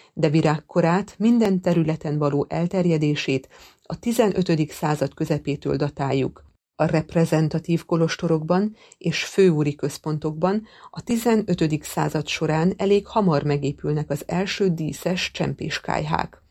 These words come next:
A kályhaszemekből, egyszerűbb csempékből álló elemeket vidéki fazekasok is el tudták készíteni.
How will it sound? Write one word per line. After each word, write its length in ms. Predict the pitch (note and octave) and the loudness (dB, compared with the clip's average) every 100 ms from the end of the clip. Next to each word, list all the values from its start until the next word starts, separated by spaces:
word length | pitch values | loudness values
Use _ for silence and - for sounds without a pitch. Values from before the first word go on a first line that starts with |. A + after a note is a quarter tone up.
| _ _ | _ _
A 140 | - - | -18 -2
kályhaszemekből, 1080 | D#3 D3+ D3+ E3+ F3+ E3+ D#3+ D#3+ F3+ G#3+ A#3 - - | 2 2 2 0 2 2 2 2 4 4 0 -12 -20
egyszerűbb 640 | - B3 - G#3+ F3+ D#3 - | -10 -10 -4 0 2 0 -2
csempékből 720 | - F3+ E3+ E3+ D#3 D3+ D3+ | -4 0 2 2 0 2 2
álló 380 | - D3+ D3+ - | 2 2 0 0
elemeket 600 | D#3 D3+ D3+ - G3 - | 0 0 0 -2 -6 -6
vidéki 460 | - A3+ A3 G#3+ G#3 | -2 2 4 2 0
fazekasok 640 | - E3 D3 - - E3 | -4 -2 -2 -2 -6 -6
is 160 | - - | -6 -4
el 160 | D3 D3 | -4 -4
tudták 360 | D3+ - D3 | -6 -6 -8
készíteni. 720 | - - - - - - - | -6 -8 -6 -6 -4 -4 -6